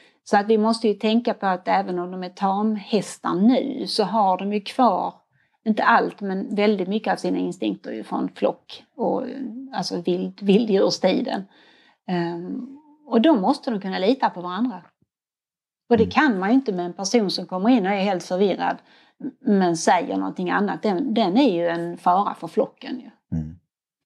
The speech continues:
Speaker 1: Så därför reagerar de ju med en gång.
Speaker 2: Så det, det är ju om,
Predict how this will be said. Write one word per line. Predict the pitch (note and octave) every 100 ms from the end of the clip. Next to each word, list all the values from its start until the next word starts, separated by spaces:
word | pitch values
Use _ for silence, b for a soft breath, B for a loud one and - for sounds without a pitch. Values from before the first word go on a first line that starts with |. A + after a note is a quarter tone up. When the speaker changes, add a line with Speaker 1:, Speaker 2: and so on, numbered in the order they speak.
| _ _ _
Speaker 1:
Så | - G#3+
därför | F#3+ A#3+
reagerar | G3 F3 F3+ F#3 F3 -
de | B1+ -
ju | F#3+
med | -
en | F2
gång. | F2+ - - _ _ _ _ _ _ _ _ _ _ -
Speaker 2:
Så | G#2+
det, | A2+ G#2+
det | G2+ A#2
är | G2+
ju | G2
om, | G2+